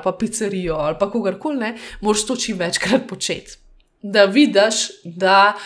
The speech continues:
je na koncu vse okej. Ker ta izkušnja ti lahko dokaže, da v bistvu ni nič hudega, da je bilo vse samo v tvoji glavi in da v resnici si lahko še vedno živa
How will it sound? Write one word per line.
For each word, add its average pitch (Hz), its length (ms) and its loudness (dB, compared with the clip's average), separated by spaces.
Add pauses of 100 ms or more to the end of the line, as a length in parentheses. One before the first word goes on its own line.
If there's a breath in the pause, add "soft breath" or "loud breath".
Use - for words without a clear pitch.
(260 loud breath)
je 202 200 -2
na 190 220 -4
koncu 208 760 0
vse 185 460 0
okej. - 580 -10 (400)
Ker 202 200 2 (180)
ta 233 300 6
izkušnja 226 920 -2 (180)
ti 262 120 2
lahko 233 320 -2
dokaže, 202 680 0 (280 loud breath)
da 202 120 -2
v 202 80 -2
bistvu 277 260 0
ni 220 160 -2
nič 247 300 -2
hudega, 180 460 0
da 185 120 -2
je 185 60 2
bilo 196 200 2
vse 240 280 0
samo 233 300 -2
v 226 60 -4
tvoji 202 300 4
glavi 180 460 -2 (400 loud breath)
in 214 160 -6
da 208 160 2 (100)
v 196 80 -4
resnici 226 520 -4
si 226 360 2
lahko 196 360 -4
še 202 200 -2
vedno 185 380 -4
živa 180 560 6